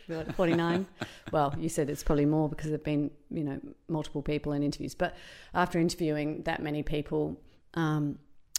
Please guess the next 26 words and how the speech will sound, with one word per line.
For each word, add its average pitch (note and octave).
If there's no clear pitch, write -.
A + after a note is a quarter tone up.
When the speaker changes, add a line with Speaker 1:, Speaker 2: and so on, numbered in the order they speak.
Speaker 1:
is E3+
there E3+
a E3
common F#3
thread? F3
Is E3+
there E3+
a E3
common F#3+
thing D#3
you D#3+
think -
that, D3+
um, D#3
spurs D3+
them D3
on? G3
That, -
that -
because D#3+
it D3+
is E3
such -
an D3+
inst-, -
unstable, D3+